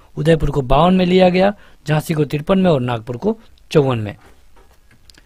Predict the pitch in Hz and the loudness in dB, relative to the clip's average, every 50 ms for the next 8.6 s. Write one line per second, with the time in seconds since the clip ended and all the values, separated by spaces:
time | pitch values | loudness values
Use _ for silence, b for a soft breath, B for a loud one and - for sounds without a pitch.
0 | b b b b b - 175 185 220 226 226 226 208 208 185 180 202 208 - 214 | b b b b b -4 2 4 6 6 6 6 4 4 4 4 4 2 2 0
1 | 202 160 - 214 214 208 - 160 165 160 165 170 185 185 147 139 139 139 160 175 | -2 0 0 -2 -2 -2 -2 0 2 2 2 2 0 0 0 -2 -2 0 0 0
2 | 170 147 156 156 151 151 151 151 165 165 - 165 143 127 117 117 113 - - 170 | 0 0 0 0 -2 -2 -2 -2 -2 -2 -2 -4 -4 -4 -6 -6 -6 -4 -4 -4
3 | 143 120 127 160 - b b b b b b b - 156 - 214 220 214 180 143 | -2 -4 -6 -8 -10 b b b b b b b -10 -4 0 2 2 2 2 -2
4 | 156 165 180 180 180 185 170 135 120 151 160 170 175 - 139 135 139 143 147 139 | -4 -2 0 0 0 0 -2 -2 0 2 4 4 2 2 2 0 0 0 0 0
5 | - 165 156 135 127 123 131 147 160 156 - - - - 160 127 147 180 - b | 0 0 0 0 -2 -4 -2 -2 -2 -2 -4 -6 -2 0 2 2 2 0 -4 b
6 | b b b b b - 120 139 175 175 180 196 190 196 190 - - - 156 151 | b b b b b -8 -2 0 0 2 4 4 4 2 2 0 0 2 4 4
7 | 160 156 151 139 139 139 143 151 165 170 - - 127 123 123 127 135 139 127 - | 4 2 2 2 2 2 4 4 2 2 0 -2 -2 -2 -2 -2 -2 -2 -2 -2
8 | 127 120 113 123 147 151 - 170 143 139 165 | -4 -4 -2 -4 -4 -4 -2 -4 -4 -4 -6